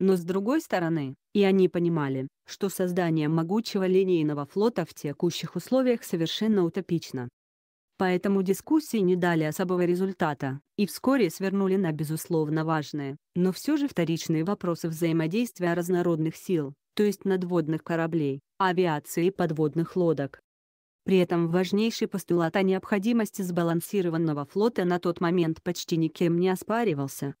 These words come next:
хотя сторонники исключительно москитного флота были уже тогда. Безусловно, моряки уже тогда предлагали задачи, которые должен будет обеспечивать в ближайшее время флот.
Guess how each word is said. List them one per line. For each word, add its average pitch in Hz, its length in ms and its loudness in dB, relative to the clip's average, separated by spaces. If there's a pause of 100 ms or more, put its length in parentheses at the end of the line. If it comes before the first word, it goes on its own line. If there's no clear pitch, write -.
(120)
хотя 208 320 -2
сторонники 175 640 2
исключительно 170 720 0
москитного 175 680 0
флота 160 420 -4
были 233 260 2
уже 196 240 2
тогда. 156 540 -2
Безусловно, 180 920 0 (180)
моряки 165 480 0
уже 180 260 2
тогда 196 340 2
предлагали 190 580 0
задачи, 160 640 -2 (200)
которые 190 440 2
должен 170 400 2
будет 156 260 -2
обеспечивать 202 680 -4
в 208 120 -6
ближайшее 175 580 0
время 196 300 0
флот. 151 440 -6